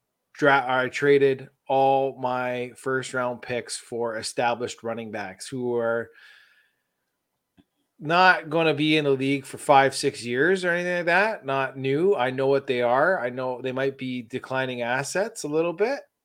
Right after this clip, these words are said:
Um, you know what I mean? Like, uh,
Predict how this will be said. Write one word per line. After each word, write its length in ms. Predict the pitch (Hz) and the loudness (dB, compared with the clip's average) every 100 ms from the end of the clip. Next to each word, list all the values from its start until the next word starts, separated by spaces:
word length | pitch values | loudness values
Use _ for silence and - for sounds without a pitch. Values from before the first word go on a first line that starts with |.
| _ _ - | _ _ -6
Um, 640 | 131 127 120 117 117 117 117 _ _ _ _ _ _ _ - | -2 0 0 -2 -10 -16 -20 _ _ _ _ _ _ _ -10
you 100 | 131 | -6
know 80 | 127 | -4
what 80 | |
I 60 | 127 | -4
mean? 160 | 139 139 | -4 -2
Like, 240 | 120 - | -4 -2
uh, 320 | 117 110 104 | -4 -4 -6